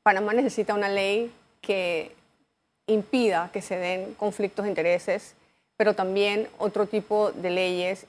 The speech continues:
eh, que se me viene a la cabeza, l-, la ley en la cual las personas, los altos funcionarios deben hacer declaración patrimonial de bienes. Hubo un conflicto de interés a la hora de que los diputados se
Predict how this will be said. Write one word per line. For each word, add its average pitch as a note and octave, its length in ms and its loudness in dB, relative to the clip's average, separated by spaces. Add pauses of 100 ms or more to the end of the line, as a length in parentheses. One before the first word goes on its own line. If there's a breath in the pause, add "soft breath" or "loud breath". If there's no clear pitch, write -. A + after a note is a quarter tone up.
eh, E3 400 -4
que - 80 -20
se E3+ 100 -8
me E3+ 60 -4
viene F3 120 0
a F#3+ 40 0
la G#3 100 2
cabeza, F3 540 -2 (480 soft breath)
l-, F#3 220 -4 (160)
la F#3 140 2
ley G#3 500 2 (320)
en F#3+ 140 -2
la E3+ 100 -2
cual F3+ 520 0
las F#3 100 0
personas, G#3 600 -4
los F#3 260 -4
altos G3 240 -4
funcionarios G3 500 -2
deben G3+ 240 0
hacer F#3 200 -4
declaración F#3+ 420 0
patrimonial F#3 540 -2
de F#3 100 -2
bienes. F#3+ 500 -4 (960)
Hubo C#4 240 10
un C#4+ 100 8
conflicto C4+ 580 6
de G#3+ 60 4
interés F3+ 440 2
a G3+ 80 2
la F#3 140 4
hora G3 200 4
de G3+ 160 2
que G3+ 240 -2 (280 soft breath)
los G3 200 2
diputados A#3 960 4 (540)
se G3+ 520 0